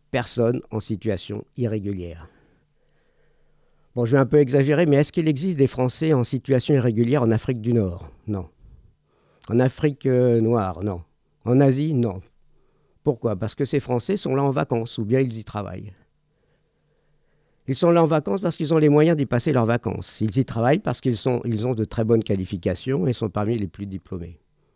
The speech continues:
Alors, est-ce que les personnes en situation régulière qui vivent en France sont là en vacances ? Bah non, ils sont pas là en vacances.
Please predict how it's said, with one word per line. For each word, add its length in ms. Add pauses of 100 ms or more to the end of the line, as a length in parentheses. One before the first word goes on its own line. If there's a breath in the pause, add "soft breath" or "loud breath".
(600)
Alors, 260
est-ce 140
que 80
les 120
personnes 380
en 60
situation 540
régulière 440
qui 140
vivent 180
en 80
France 260
sont 200
là 100
en 60
vacances ? 720
Bah 200
non, 200
ils 40
sont 140
pas 140
là 80
en 40
vacances. 520